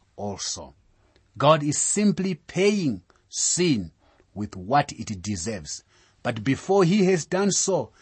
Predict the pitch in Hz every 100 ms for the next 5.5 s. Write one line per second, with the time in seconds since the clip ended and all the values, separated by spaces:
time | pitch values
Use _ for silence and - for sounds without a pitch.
0 | _ _ _ 117 143 123 156 180 185 185
1 | 180 175 151 160 175 147 - 160 151 123
2 | 90 _ _ - 143 131 95 165 196 -
3 | 180 160 - 214 226 226 - 156 - 170
4 | 156 - 135 110 120 - 156 131 92 104
5 | 135 127 - 90